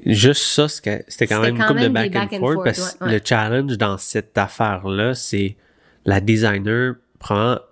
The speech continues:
Speaker 1: sais, habituellement, elle va sur place
Speaker 2: Ouais.
Speaker 1: ou elle communique avec le, le,
Speaker 2: Euh.
Speaker 1: le gérant de projet, soit c'est une nouvelle construction et tout. Fait que là, t'as comme le plein de carrés de sable de disponible, mais là,
Speaker 2: Il y avait rien de ça.
Speaker 1: nous, c'est, l'objectif, c'était de pas trop modifier la maison,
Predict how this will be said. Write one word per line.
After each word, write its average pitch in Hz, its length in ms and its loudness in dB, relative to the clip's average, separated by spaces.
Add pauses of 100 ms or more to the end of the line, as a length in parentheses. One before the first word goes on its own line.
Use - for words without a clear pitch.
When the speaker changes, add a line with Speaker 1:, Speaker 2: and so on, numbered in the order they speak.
Speaker 1:
sais, 120 100 2
habituellement, 107 460 2
elle 110 60 -2
va 107 80 -2
sur - 200 -10
place - 580 -2
Speaker 2:
Ouais. 123 60 4
Speaker 1:
ou 120 260 4
elle 104 180 0
communique 110 440 -2
avec 101 160 -2
le, 95 340 2 (540)
le, 90 400 2
Speaker 2:
Euh. 196 200 2
Speaker 1:
le 101 200 2
gérant 104 320 0
de 104 40 -8
projet, 110 800 -2
soit 117 220 -4
c'est - 180 -6
une 110 60 -4
nouvelle 107 180 0
construction 117 800 0
et 95 100 0
tout. 131 260 0
Fait 120 120 -2
que - 120 -4
là, 110 80 4
t'as 110 140 0
comme 104 300 -2
le 98 180 0 (380)
plein 120 240 6
de 117 60 -8 (160)
carrés 107 300 0
de 98 60 -8
sable 117 340 0
de 101 60 -2
disponible, 104 500 -2
mais 107 120 0
là, 117 200 4
Speaker 2:
Il - 60 -2
y - 20 -6
avait 175 160 -4
rien 190 340 -2
de 196 60 -4
ça. 117 120 0
Speaker 1:
nous, 139 320 6
c'est, 110 400 0
l'objectif, 113 640 0
c'était 120 240 2
de 110 100 2
pas 160 240 0
trop 180 340 0
modifier 160 420 0
la 139 140 2
maison, 113 560 -2